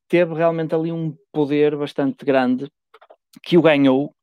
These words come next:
o que o ganhou. Isso, isso, eu não, eu não li de fundo, não li nada, eh, sobre o Mad Men,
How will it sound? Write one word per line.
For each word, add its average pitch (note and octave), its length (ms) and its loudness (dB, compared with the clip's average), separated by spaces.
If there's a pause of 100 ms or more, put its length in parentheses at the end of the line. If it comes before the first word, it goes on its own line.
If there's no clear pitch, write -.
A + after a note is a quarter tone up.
o D3 80 -2
que - 200 -8
o C#3 40 0
ganhou. C3 380 0
Isso, D#3 220 -8
isso, E3 340 -6
eu E3+ 120 0
não, G3 200 -2
eu F#3 120 -2
não G3 240 -2
li D3+ 460 -2
de C3+ 120 -14
fundo, C3 540 -2 (460)
não D3+ 200 2
li D3 140 4
nada, B2+ 680 0 (420)
eh, A#2+ 40 -10
sobre C3+ 280 -2
o C3+ 40 2
Mad B2+ 160 0
Men, A2+ 300 -4